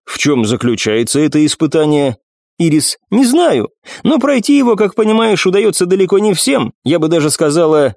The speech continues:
немногим». «Прекрасная Нефрит, верховная жрица Нефрит!» крикнул Тит.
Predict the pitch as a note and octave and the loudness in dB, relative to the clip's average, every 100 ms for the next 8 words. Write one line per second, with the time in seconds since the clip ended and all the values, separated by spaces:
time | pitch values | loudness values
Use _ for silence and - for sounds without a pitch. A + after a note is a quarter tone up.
0 | _ C#3+ F3+ F3 F#3+ C4+ D3 G#2+ F#2 - | _ -2 0 2 2 2 0 -2 -6 -10
1 | _ _ _ _ _ _ _ D3+ B3+ F3 | _ _ _ _ _ _ _ -2 0 0
2 | F3 E4 C4+ - D4 D4 C#4 C#4+ F#3+ F3 | 2 2 0 0 2 2 2 2 0 2
3 | D#4+ D#4 A3 - A#2 F3 A#3 - E4 C#4+ | 4 4 2 0 0 0 0 0 0 2
4 | C#4+ C#4+ F3+ D#3+ D4+ A#3 - D4 D4 F#3+ | 2 2 2 2 2 2 2 2 2 2
5 | A#3+ D#4+ D#4+ B3+ - - _ - C#3+ B2 | 2 4 4 2 -2 -14 _ -4 -2 0
6 | C3 B2 A2+ C3+ - | 0 0 0 -2 -2